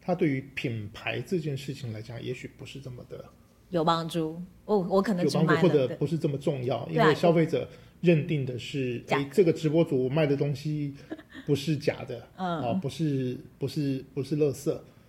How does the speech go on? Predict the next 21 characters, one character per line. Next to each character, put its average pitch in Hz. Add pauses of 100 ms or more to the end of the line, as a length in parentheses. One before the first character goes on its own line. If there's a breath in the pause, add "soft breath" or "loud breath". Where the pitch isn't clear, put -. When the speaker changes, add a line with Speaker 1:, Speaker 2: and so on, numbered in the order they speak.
(200)
Speaker 1:
那 131
也 139
许 120
它 135
的 127
价 131
位 123
上 123
操 135
作 135
以 117
后， 123 (180 loud breath)
消 151
费 151
者 147
是 -
会 123
买 113
单 107 (120)
的。 - (100)
Speaker 2:
嗯。 165